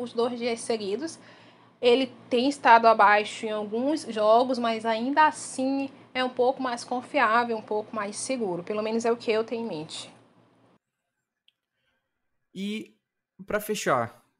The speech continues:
Speaker 2: como você vê seu time pro futuro? Né? O Devils é uma equipe cheia de prospects muito talentosos. Muito se fala sobre o futuro da franquia, né? Já temos aí o Jack Hughes, o Nico Hischier, que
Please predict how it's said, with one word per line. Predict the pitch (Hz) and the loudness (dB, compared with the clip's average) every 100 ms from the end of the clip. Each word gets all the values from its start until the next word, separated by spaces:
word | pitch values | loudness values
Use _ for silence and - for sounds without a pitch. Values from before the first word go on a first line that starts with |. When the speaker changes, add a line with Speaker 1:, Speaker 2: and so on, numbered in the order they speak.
| _ | _
Speaker 2:
como | - 208 208 | -2 0 0
você | 196 196 | -4 -4
vê | 190 190 | -4 -4
seu | 196 | -6
time | 185 - 190 | -8 -6 -8
pro | 185 | -8
futuro? | 185 - - 160 127 101 - - - _ _ _ _ _ _ _ | -12 -14 -8 -4 -4 -6 -14 -20 -20 _ _ _ _ _ _ _
Né? | - 110 107 | -12 -10 -10
O | 113 | -4
Devils | 131 151 165 | 0 0 -2
é | 156 | -6
uma | 156 | -8
equipe | 143 143 135 | -10 -12 -12
cheia | 127 - 170 175 | -12 -4 -2 -2
de | 156 | -6
prospects | 151 131 135 131 - | -6 -6 -6 -12 -12
muito | 131 143 165 175 | -10 -8 -8 -8
talentosos. | - 120 110 113 127 147 165 - _ _ _ _ | -8 -8 -4 -2 -2 -4 -12 -16 _ _ _ _
Muito | 127 147 175 | -8 -8 -6
se | - | -8
fala | 156 151 151 147 | -4 0 0 0
sobre | - 131 | -6 -10
o | 123 | -12
futuro | 127 123 117 | -14 -12 -8
da | 113 | -8
franquia, | - 131 131 143 160 | -8 -12 -12 -10 -8
né? | 131 117 | -6 -8
Já | 120 | -8
temos | 127 131 120 | -8 -8 -6
aí | 117 117 | -6 -6
o | 104 110 | -8 -10
Jack | 113 107 - 143 | -10 -10 -10 -6
Hughes, | 160 156 - | -4 -6 -10
o | - | -12
Nico | 120 117 | -12 -12
Hischier, | 113 131 147 - 139 135 _ | -14 -12 -10 -8 -10 -12 _
que | 113 104 | -16 -16